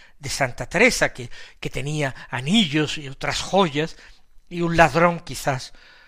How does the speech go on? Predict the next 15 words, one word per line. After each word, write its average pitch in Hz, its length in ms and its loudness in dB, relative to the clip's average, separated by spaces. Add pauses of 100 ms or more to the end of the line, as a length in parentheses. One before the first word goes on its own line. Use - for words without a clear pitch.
(160)
lo 131 400 -8
hizo. 156 400 -4 (1000)
Y 170 120 -12
San 151 240 2
Enrique 180 400 0
organizó 143 560 0 (600)
actos - 640 0 (300)
de 139 380 -4 (160)
reparación 147 1080 0
y 196 180 2
encargó 165 960 0 (800)
una 160 500 0
mano 175 460 2
nueva, 240 600 2 (580)
eh, 147 220 -18